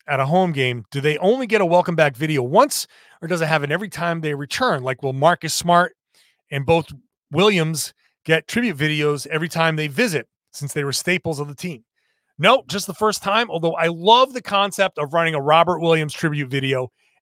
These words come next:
every single time he's there. In fact, every single time he checks in, Robert Williams should get a tribute video because he is that awesome. They should just have him saying, when he was asked what his favorite holiday movie was,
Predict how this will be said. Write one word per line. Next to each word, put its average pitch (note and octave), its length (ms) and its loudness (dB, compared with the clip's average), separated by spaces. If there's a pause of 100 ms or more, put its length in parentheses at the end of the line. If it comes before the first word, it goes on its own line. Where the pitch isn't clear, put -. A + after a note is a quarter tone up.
(160)
every B3+ 340 4
single A#3 320 -2
time F3 360 -2
he's D#3+ 220 -4
there. B2+ 300 0 (220)
In D#3+ 100 -6
fact, F3 300 2 (320)
every B3+ 200 2
single B3 220 -6
time G#3 240 -4
he F#3+ 140 -6
checks F#3+ 340 -6
in, E3 340 -6 (480)
Robert F#3 280 6
Williams F3+ 300 -2
should D3 100 -10
get D3+ 100 -6
a C#3 40 -8
tribute C#3+ 400 -8
video G#2+ 360 -14
because C3+ 260 -8 (380)
he G3+ 220 -2
is D3 120 -4 (220)
that E3 300 4
awesome. C#3 320 -4
They E3 100 -6
should F3 160 -8
just A#3+ 280 -4 (480)
have A3+ 340 2
him G3+ 300 0
saying, D#3+ 520 -2 (360)
when D#3 200 -2
he F3+ 160 -6
was E3+ 560 -2 (400)
asked E3+ 400 2
what E3+ 220 0
his F3+ 160 -4
favorite E3 280 -2
holiday G#3 440 2
movie C3 240 -8
was, B2 340 -6